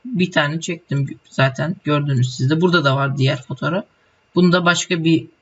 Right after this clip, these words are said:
fo-, şeyle çekmişim. Bunu da niye çekmişim onu anlamadım.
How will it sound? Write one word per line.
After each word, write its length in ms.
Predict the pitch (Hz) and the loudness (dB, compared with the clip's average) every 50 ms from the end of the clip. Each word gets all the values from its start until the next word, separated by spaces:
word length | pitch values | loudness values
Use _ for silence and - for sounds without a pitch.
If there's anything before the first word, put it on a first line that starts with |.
| _ _ _ | _ _ _
fo-, 240 | - 165 165 156 - | -4 -4 -4 -2 -4
şeyle 340 | - - 170 165 160 151 139 | -2 0 2 2 2 2 0
çekmişim. 580 | - - 131 127 127 135 135 - - 175 170 | 0 -2 -2 -2 0 -2 -2 -2 -2 -2 0
Bunu 180 | 160 160 165 160 | 0 2 2 2
da 160 | 160 156 - - | 2 0 0 0
niye 240 | - 160 165 165 160 | 2 2 2 2 2
çekmişim 520 | 160 - - _ - - - - - 131 139 | -2 -6 -12 _ -6 -6 -6 -4 -4 -2 -2
onu 140 | 143 147 | -2 -2
anlamadım. 520 | 147 147 147 160 160 156 151 160 185 226 | 0 0 0 0 0 0 0 -2 -4 -6